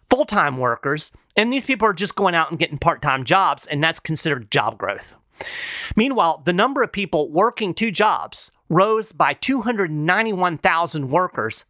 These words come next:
since March. Maybe it's just me, but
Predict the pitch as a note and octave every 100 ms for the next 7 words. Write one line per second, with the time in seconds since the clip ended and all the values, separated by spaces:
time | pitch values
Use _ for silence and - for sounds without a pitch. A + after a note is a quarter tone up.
0 | _ - C#3+ G#2 G#2+ F#2+ - - - _
1 | _ _ _ _ _ _ - - - -
2 | - A#3 D#4 D#4 - - G3+ - F3+ F#3
3 | G#3 G3+ _ - - F#3+